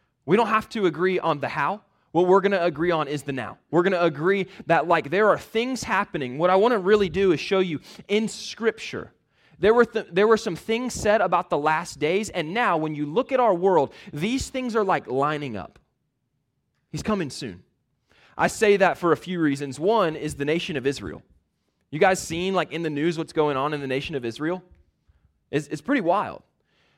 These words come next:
The, the nation of Israel, if you read in the Old Testament, is God's chosen people.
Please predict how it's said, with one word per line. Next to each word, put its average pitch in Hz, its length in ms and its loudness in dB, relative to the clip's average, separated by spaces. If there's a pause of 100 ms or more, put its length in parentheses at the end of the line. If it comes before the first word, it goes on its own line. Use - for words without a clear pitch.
(480)
The, 165 320 2
the 170 100 -2
nation 254 380 -2
of 175 120 0
Israel, 170 460 2
if 139 140 -6
you 180 80 -8
read 202 260 -4
in 190 60 -6
the 147 80 -6
Old 147 220 -4
Testament, 160 420 -6
is 113 140 -8
God's 156 480 -4
chosen 131 720 -6
people. - 420 -14